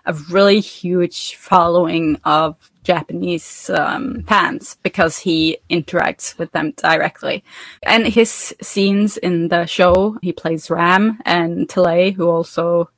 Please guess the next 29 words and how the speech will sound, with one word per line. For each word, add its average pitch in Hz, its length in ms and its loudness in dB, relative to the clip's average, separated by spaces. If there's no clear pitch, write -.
does 185 180 0
streaming 185 400 0
and 180 180 -2
stuff. 190 360 -2
He 170 160 -2
plays 165 360 -4
King, 277 540 4
and 180 320 2
that's 196 300 0
the - 100 -2
pairing 180 600 2
that's, 165 540 -6
like, 170 280 0
the 180 120 0
best - 360 -8
one 160 200 -2
in 170 140 -4
the - 80 -6
show. - 380 -6
I 220 100 4
know 220 180 6
a - 20 6
lot 160 260 6
of 160 80 -2
people 170 320 -2
who 165 140 -2
just - 420 -4
watch - 460 -2
the 165 320 2